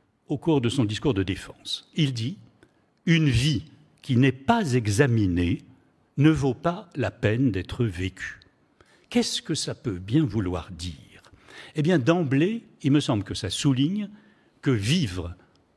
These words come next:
pour un être humain, n'est jamais une affaire simplement biologique. Alors bien sûr, le fonctionnement des organes, qu'il soit plus ou moins satisfaisant,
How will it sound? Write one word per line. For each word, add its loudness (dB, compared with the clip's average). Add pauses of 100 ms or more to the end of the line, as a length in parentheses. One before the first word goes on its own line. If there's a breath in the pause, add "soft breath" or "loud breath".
pour 6
un 2
être -4
humain, -4 (480 soft breath)
n'est 4
jamais 0 (460)
une 6
affaire -2
simplement 0 (240 loud breath)
biologique. -2 (680 soft breath)
Alors 2
bien 2
sûr, -2 (400)
le 2
fonctionnement 2
des -2
organes, 0 (560 loud breath)
qu'il -14
soit -8
plus -2
ou 0
moins 2
satisfaisant, -2